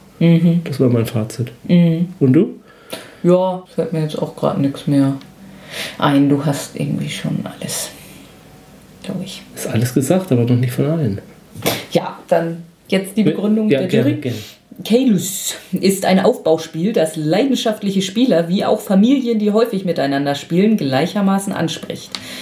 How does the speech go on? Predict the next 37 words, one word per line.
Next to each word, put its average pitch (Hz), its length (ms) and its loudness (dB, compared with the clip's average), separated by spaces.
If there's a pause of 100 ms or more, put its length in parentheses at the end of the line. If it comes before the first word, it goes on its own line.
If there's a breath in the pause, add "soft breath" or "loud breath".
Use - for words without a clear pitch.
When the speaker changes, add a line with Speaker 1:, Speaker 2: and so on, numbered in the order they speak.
(160 loud breath)
Speaker 1:
Ausstattung 208 720 -2
und 170 160 -4
Illustration 190 800 2
sind 151 240 -4
optimal 170 560 0
gelungen. 160 500 -2 (240)
Hm. 151 220 0 (180 loud breath)
Speaker 2:
Ja, 160 240 4
das 196 380 -2
gerade 185 360 2
ni-, 180 100 0
finde 190 240 0
ich - 120 -4
gerade 214 260 2
nicht, 139 280 -2
ne? 180 160 2
Speaker 1:
Mhm. 180 220 0 (340 loud breath)
Zum - 180 0
anderen 247 280 4
besitzt 226 400 0
Keylus 208 520 2
eine 175 300 -2
Tiefe, 262 400 2
die 190 160 2
auch 185 180 2
nach 180 160 -2
mehreren 226 480 2
Partien 208 540 0
immer 175 260 -2
wieder 165 200 0
überrascht. 147 680 -6 (420)
Speaker 2:
Das - 380 -2
mag 165 400 2
Speaker 1:
Ja. 151 60 0
Speaker 2:
wirklich 143 340 2
stimmen, 101 420 -4
ja. 101 160 -2